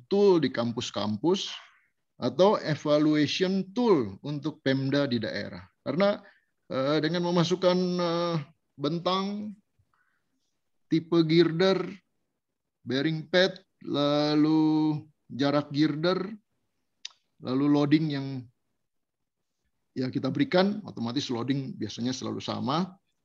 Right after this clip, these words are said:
untuk jembatan kelas satu. Dalam beberapa menit saja,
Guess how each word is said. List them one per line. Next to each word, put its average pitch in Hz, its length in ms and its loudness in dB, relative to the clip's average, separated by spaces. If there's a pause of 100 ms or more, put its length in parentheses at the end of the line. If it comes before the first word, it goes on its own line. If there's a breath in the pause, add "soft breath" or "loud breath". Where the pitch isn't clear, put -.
untuk 110 240 -6
jembatan 110 400 -4
kelas 117 240 -6
satu. 160 480 -4 (1700)
Dalam 165 400 4
beberapa 175 400 4
menit 185 240 2
saja, 202 560 0